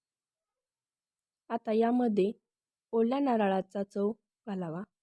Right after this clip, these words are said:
साधारण पाव वाटी इथे मी ओल्या नारळाचा चव या भाजीमध्ये घातला आहे आणि पुन्हा एकदा ही भाजी व्यवस्थित मिक्स करून घ्यावी. नारळाच्या किसामुळे किंवा या नारळाचा चव वापरल्यामुळे भाजी खूपच टेस्टी होते. आता यामध्ये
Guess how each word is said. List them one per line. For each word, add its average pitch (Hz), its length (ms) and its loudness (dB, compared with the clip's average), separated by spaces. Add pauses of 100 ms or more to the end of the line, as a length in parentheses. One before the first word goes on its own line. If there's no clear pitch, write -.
(260)
साधारण 220 280 2
पाव 226 280 2
वाटी 226 280 0
इथे 214 180 -6
मी 226 200 2
ओल्या 208 260 0
नारळाचा 196 480 -2
चव 190 260 -4 (100)
या 202 160 -2
भाजीमध्ये 190 520 -2
घातला 196 320 -6
आहे 202 300 -6 (680)
आणि 233 180 2
पुन्हा 247 320 0
एकदा 262 220 2
ही 233 120 2
भाजी 220 300 -2
व्यवस्थित 196 480 -2
मिक्स 202 240 -6
करून 190 280 -4
घ्यावी. 180 340 -4 (1500)
नारळाच्या 226 680 -2
किसामुळे 226 580 0 (340)
किंवा 233 220 0 (120)
या 233 160 -4
नारळाचा 208 540 0
चव 226 200 -4
वापरल्यामुळे 233 640 -2
भाजी 202 360 -4
खूपच 208 340 -8
टेस्टी 175 300 -8
होते. 214 320 -4 (480)
आता 220 180 -4
यामध्ये 262 540 2